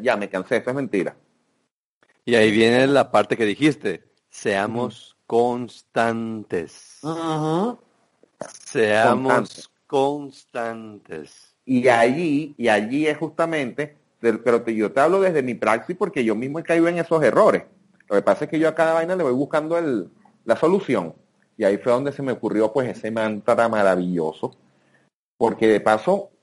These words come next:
Speaker 1: cuando, esa es o-, o-, otra técnica, cuando tú veas que tus afirmaciones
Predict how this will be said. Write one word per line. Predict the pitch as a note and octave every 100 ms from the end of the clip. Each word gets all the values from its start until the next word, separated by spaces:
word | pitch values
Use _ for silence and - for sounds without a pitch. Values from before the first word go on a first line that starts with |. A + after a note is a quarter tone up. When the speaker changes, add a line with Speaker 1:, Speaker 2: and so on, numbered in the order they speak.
| _ _ _
Speaker 1:
cuando, | - B2+ B2 A#2 A#2+
esa | B2+ G3
es | F#3+
o-, |
o-, | - C3 C3 C3+
otra | C3 F3 -
técnica, | G#2 G2+ G2 G#2+
cuando | G#2 G2+ G2
tú | G2 E3+
veas | F#3 D#3 C3 D3 _ _ _ _ _ _ _ -
que | F#2
tus | A#2 A2
afirmaciones | G2+ G#2+ F2+ F2+ - A#2 A2+ B2+ E3 D3+